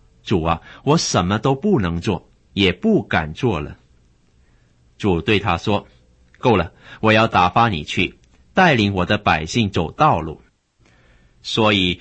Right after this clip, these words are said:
我们必须被神造就，让神在我们里面更多地雕刻、对付。神借着环境，特别是同工之间、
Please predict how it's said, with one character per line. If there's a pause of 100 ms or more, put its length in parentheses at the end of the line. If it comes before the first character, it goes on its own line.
(140)
我
们
必
须
被
神
造
就， (400)
让
神
在
我
们
里
面 (160)
更
多
地
雕
刻、 (120)
对
付。 (800)
神
借
着
环
境， (500)
特
别
是
同
工
之
间、